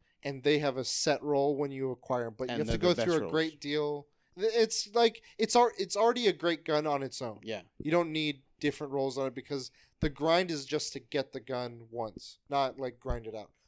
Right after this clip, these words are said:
Speaker 1: There's a lot of other guns that you can grind out. So they've offered variety, but yeah.
Speaker 2: Okay.
Speaker 1: Um, I don't know, like, I,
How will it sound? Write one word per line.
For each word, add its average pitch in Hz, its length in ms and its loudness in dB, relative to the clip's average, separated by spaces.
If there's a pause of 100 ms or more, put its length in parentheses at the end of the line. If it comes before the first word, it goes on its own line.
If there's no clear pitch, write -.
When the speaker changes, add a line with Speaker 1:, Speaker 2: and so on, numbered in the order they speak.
(220)
Speaker 1:
There's 156 160 -2
a 175 60 -2
lot 156 280 6
of 175 120 4
other 160 180 2
guns 139 540 -4
that 127 260 -4
you 127 100 -20
can 131 160 -16
grind 123 240 -6
out. 110 160 -6
So - 120 -6
they've 165 120 0
offered 165 320 0
variety, 120 520 -4
but 110 160 -20 (500)
yeah. 110 120 -6 (520)
Speaker 2:
Okay. 98 220 -14 (1080)
Speaker 1:
Um, 127 460 0 (180)
I 185 80 0
don't 269 140 2
know, 277 160 4
like, 160 300 4 (1040)
I, 156 180 -2